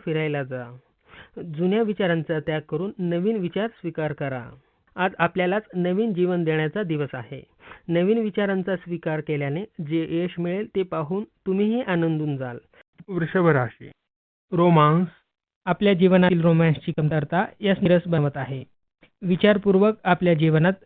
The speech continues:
Speaker 1: शक्ती आणि स्फूर्ती आणण्याचा विचार करा.
Speaker 2: वृषभ राशी, करिअर.
Speaker 1: नव्या कामाबरोबरच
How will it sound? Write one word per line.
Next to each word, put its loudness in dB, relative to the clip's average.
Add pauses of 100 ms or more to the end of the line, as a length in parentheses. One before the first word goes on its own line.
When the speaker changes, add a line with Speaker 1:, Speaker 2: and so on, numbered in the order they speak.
Speaker 1:
शक्ती -2
आणि 2
स्फूर्ती -2
आणण्याचा 2
विचार -2
करा. -12 (480)
Speaker 2:
वृषभ 0
राशी, 0
करिअर. 6 (380)
Speaker 1:
नव्या 4
कामाबरोबरच 2